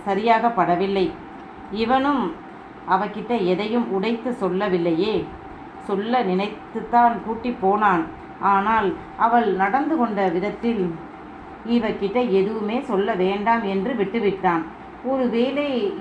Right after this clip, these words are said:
இவ அவளோட ஊருக்கு போக நினைத்தால் விடக்கூடாது என்றுதான் முன்பே அவள் பெரியப்பா மூலம் விஷயத்தை சொல்லிவிட்டான். ஆக யாத்விகா முன் இருந்த ஒரு வழியையும்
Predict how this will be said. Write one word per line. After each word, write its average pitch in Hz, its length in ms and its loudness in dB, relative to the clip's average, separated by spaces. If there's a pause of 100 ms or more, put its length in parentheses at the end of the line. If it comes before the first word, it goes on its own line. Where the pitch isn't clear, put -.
இவ 196 100 -2 (380)
அவளோட 208 360 0 (160)
ஊருக்கு 247 280 -2
போக 208 300 0
நினைத்தால் 208 580 2 (460)
விடக்கூடாது 233 680 2
என்றுதான் 190 560 2 (120)
முன்பே 233 320 2 (100)
அவள் 185 320 2
பெரியப்பா 226 500 2
மூலம் 185 340 2
விஷயத்தை 208 460 -2 (100)
சொல்லிவிட்டான். 185 640 -2 (540)
ஆக 196 340 4 (120)
யாத்விகா 214 580 4 (720)
முன் 240 220 4 (160)
இருந்த 196 280 2 (200)
ஒரு 247 200 0
வழியையும் 202 580 2